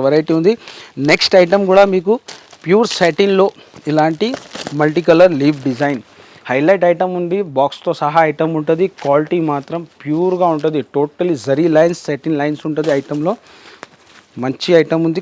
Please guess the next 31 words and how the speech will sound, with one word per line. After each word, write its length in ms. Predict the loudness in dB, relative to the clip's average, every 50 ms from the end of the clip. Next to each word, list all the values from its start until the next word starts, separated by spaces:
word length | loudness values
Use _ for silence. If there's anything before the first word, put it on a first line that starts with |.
| -6 -6
కొత్త 200 | -6 -4 -2 -2 0
వెరైటీ 260 | 0 0 0 -2 -2 -4 -6
వచ్చింది. 320 | -6 -8 -8 -6 -6 -6 -8 -10 -16 _ -20 -20 -20 _ _ _ _ -20 -20 -20 _ -18 -10
చూడొచ్చు 400 | -6 -2 -2 -2 -2 -2 -4 -4 -2
మీరు, 140 | -2 -2 -2 0 0
ఎయిట్ 180 | 0 0 0 -2 -2
కలర్ 200 | 0 0 0 -2 -2 -2
మ్యాచింగ్ 360 | -4 -4 -6 -6 -6 -6 -8 -10 -6 -2
క్యాటలాగ్ 420 | 0 0 0 0 2 2 2 2 2 0
ఉంటుంది, 260 | 0 -2 -4 -6 -8 -14 -20 -20 -12 _ 0
totally 360 | 0 0 0 0 -2 -2 -2 -2 -2 0
బ్రాండ్ 260 | 0 2 0 0 0 2
క్యాటలాగ్స్ 400 | 2 2 2 -2 -6 -6 -6 -8 -8
ఉంటుంది. 260 | -2 -2 -2 -2 -2 -6 -12 _ _ _ _ _ _ -10 -8
ఇది 120 | -8 -8 -8 _ -6
పళ్ళు, 280 | -4 -4 -2 -2 -2 -4 -6 _ _ _ _ _ _ -10 -6
ఈ 20 | -6 -4 -4 -4
మొత్తం 340 | -6 -8 _ _ -6 -6 -6 -6 -6 -4
శారీ 260 | 0 0 2 2 2 0 0
డిజైన్, 260 | -2 -2 -2 -4 -4 -6 -4
శారీలో 340 | -2 0 0 0 0 0 -2 -2
మీకు 140 | -2 -6 -6 -6 -4
satin 340 | -2 -2 -2 -2 -2 -2 -2 -2
and 100 | -2 -4 -6 -8 -12 -18 -20 _ _ -6 -2
జరీ 180 | -2 0 0 0 2 2
లైన్స్ 280 | 2 2 2 0 -2 -6 -8 -6
ఉంటది. 280 | -2 -2 -2 -2 -2 -6 -10 _ -12
ఇలాంటి 300 | -10 -10 -10 -10 -10 -10 -12 -12 _ _ _ -8 -8
ఎయిట్ 160 | -8 -8 -6 -6
కలర్ 220 | -4 -2 -2 -2 -2 -4
మ్యాచింగ్‌లో 460 | -4 -4 -6 -6 -8 -6 -4 -4 -4